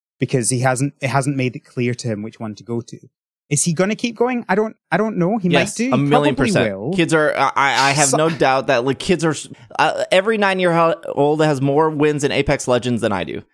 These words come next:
Speaker 2: Easy. They're, they're ve-, they're, like, <laughs> like, they're
Speaker 1: I think
Speaker 2: very
Speaker 1: that's
Speaker 2: good
Speaker 1: a
Speaker 2: at video
Speaker 1: biased
Speaker 2: games.
Speaker 1: view of certain kids, certain kinds of kids.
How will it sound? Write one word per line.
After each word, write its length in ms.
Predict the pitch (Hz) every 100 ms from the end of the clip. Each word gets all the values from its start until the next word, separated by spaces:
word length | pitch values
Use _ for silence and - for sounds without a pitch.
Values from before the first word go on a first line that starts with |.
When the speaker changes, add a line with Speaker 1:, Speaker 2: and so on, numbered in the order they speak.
| _ -
Speaker 2:
Easy. 360 | 127 80 - _ _
They're, 140 | 120 120
they're 240 | 135 147
ve-, 280 | 131 160 -
they're, 260 | 151 147 131 135 _
like, 240 | 143 147 -
<laughs> 1300 | - - - - - - - - _ - - 277 247
like, 140 | 180
they're 120 | 190
Speaker 1:
I 40 | 165
think 140 | 190
Speaker 2:
very 140 | 214 226
Speaker 1:
that's 200 | 214 208
Speaker 2:
good 100 | 185
Speaker 1:
a 40 |
Speaker 2:
at 100 | 165
video 140 | 175
Speaker 1:
biased 120 | 117 104
Speaker 2:
games. 100 | 151
Speaker 1:
view 180 | 160 151
of 120 | 131
certain 380 | 165 139 135 120
kids, 380 | 143 101 -
certain 300 | - 143 135
kinds 420 | 120 139 131 117 113
of 120 | 98
kids. 540 | 127 95 95 - -